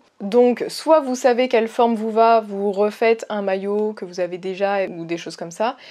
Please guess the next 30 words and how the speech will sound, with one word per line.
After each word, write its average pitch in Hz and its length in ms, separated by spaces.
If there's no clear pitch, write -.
soit 254 640
vous 196 180
pouvez 208 260
regarder, 214 880
je 185 400
redis, 220 680
sur - 320
Instagram, 214 760
sur 208 160
les 180 100
réseaux 196 280
sociaux, 220 520
s'il 220 160
n'y 185 40
a 180 40
pas 185 140
d'autres 247 500
gens 226 360
qui 220 200
les 196 240
ont 208 120
cousus 226 520
et 190 120
qui 196 140
auraient 202 220
un 247 100
petit 240 160
peu 247 140
votre 220 300
morphologie 196 640